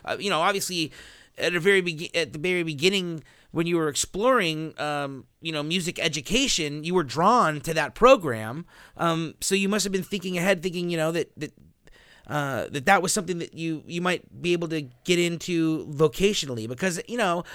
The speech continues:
I played the drums and sang and was in a band in high school, but I didn't come out of high school thinking, "I'm gonna go to engineering school,"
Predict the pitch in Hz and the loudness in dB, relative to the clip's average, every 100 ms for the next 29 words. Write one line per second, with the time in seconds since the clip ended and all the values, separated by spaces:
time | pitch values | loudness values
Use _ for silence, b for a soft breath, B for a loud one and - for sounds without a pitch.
0 | B - 262 - 247 175 139 - 160 135 | B 2 2 4 2 2 -2 -8 -6 0
1 | 175 175 175 165 160 - 180 165 170 165 | 2 2 2 -2 -4 -4 -2 -2 -2 -2
2 | 156 147 151 131 147 147 135 143 190 190 | -2 -4 -6 -4 -4 -4 -4 -4 -2 -4
3 | 151 127 123 127 B B B B - 170 | -4 -4 -6 -10 B B B B 0 6
4 | 220 262 202 208 180 165 147 202 214 196 | 6 6 2 2 2 2 2 2 2 0
5 | - 160 170 185 170 156 156 147 165 143 | 0 0 2 2 0 0 0 0 -4 -4
6 | 160 240 170 117 - 107 67 - | 0 0 2 0 -2 -8 -12 -18